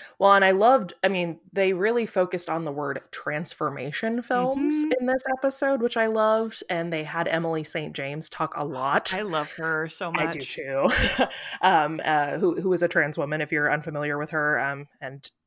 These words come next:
Speaker 1: she got to talk a lot, uh, in this episode about kind of the, the seeing yourself in these transformation films and, like, rooting for the monster, more or less.
Speaker 2: Yeah.
Speaker 1: Um,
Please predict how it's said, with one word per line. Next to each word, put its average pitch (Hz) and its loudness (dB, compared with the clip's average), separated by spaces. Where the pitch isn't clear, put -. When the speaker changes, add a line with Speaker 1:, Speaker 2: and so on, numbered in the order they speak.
Speaker 1:
she 185 -2
got 160 2
to 165 -10
talk 151 -2
a 135 -6
lot, 135 0
uh, 143 0
in 147 -4
this 139 -6
episode 147 -4
about 135 -4
kind 165 -2
of 143 -8
the, 165 2
the 165 2
seeing 156 0
yourself 151 -6
in 139 -14
these 131 -10
transformation 165 -4
films 160 -2
and, 160 -4
like, 151 0
rooting 143 -4
for 185 2
the 196 -2
monster, 254 2
more 269 10
or - 0
less. 160 4
Speaker 2:
Yeah. 190 6
Speaker 1:
Um, 170 4